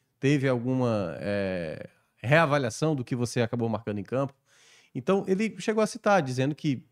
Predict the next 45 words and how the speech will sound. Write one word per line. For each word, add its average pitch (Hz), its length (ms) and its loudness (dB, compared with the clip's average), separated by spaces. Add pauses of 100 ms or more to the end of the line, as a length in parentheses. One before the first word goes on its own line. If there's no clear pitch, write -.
(280)
e 113 160 0
aí, 120 280 4
assim, 107 320 -4
né, 117 280 -6
eu 120 100 -8
até 139 200 -2
cheguei 135 180 -2
a - 20 0
discordar 113 360 -4
dele, 135 160 -2
mas 135 260 -2 (320)
ele 117 140 0
menciona 143 400 2
que 123 100 -8
ele 117 160 2
acha 110 220 0
que - 100 -4
o 127 60 -2
gol, 117 440 2
né, 110 200 0
o, 107 180 -2
a 98 80 -6
cabeçada 117 640 0 (320)
do 110 80 -8
Ceará 110 420 0
iria 143 280 4
em 143 40 2
direção 123 380 0
ao 131 80 -2
gol, 127 500 0
né, 107 280 -2
que 107 180 -6
o, 104 240 -6 (180)
o 101 360 -6
Pikachu 107 360 -4
coloca 104 480 -6 (360)
a 101 100 -4
mão 104 140 -2
na 120 100 0
bola, 120 300 2
e - 20 0
ele 107 80 0
até 107 180 0
citou, 117 380 -4
né, 113 160 -2